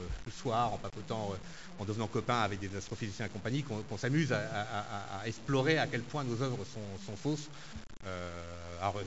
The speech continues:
le jeu, c'est de faire ça sur Star Wars. Pour, euh, voilà. Roland Lehoucq s'est spécialisé dans l'explication des technologies de, de Star Wars, par exemple, qui est le président des Utopiales. Mais, euh, moi, mon grand plaisir, c'est que, c'est que les gars interrogent mon travail et puis que j'essaie de, d'apporter des solutions. Il y a quelque chose que j'ai apporté dans la suite,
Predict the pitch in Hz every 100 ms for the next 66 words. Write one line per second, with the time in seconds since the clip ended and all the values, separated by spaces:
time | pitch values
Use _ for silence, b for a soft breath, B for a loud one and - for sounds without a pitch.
0 | 98 113 113 135 131 - 110 113 - 110
1 | - 104 120 120 120 87 82 87 90 95
2 | 139 120 92 117 117 123 123 - 131 127
3 | 127 131 117 107 - 113 117 127 110 107
4 | - 113 110 120 101 101 98 107 98 110
5 | 110 - 92 98 98 90 95 90 98 90
6 | 90 - 120 135 B B B B - 117
7 | 120 110 104 98 135 120 104 113 113 156
8 | - 120 107 92 98 104 95 110 101 113
9 | 113 101 92 98 120 160 - - 95 -
10 | - 104 92 90 101 101 98 110 113 202
11 | 156 131 165 - 135 - 185 - 120 120
12 | 110 - 135 110 101 -